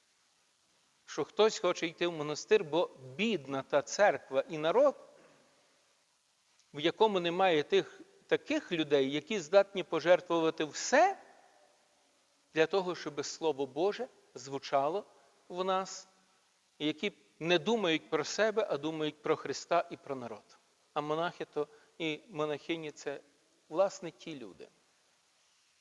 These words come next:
які пішли за Христом. Ну, добре, то не завжди нам так виглядає. Чуєте,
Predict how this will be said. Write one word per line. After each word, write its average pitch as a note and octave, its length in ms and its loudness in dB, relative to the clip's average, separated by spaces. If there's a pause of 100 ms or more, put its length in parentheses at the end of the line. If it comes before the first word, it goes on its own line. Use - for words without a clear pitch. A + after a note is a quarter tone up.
(180)
які E3+ 240 -4
пішли E3 360 -6
за D3 140 -4
Христом. C3+ 400 -6 (220)
Ну, D#4 120 -8
добре, G4 280 2
то G3+ 220 2 (300)
не F#3+ 140 2
завжди G#3 380 8
нам G3+ 200 2
так - 280 2
виглядає. D#3+ 540 6
Чуєте, F3 360 -6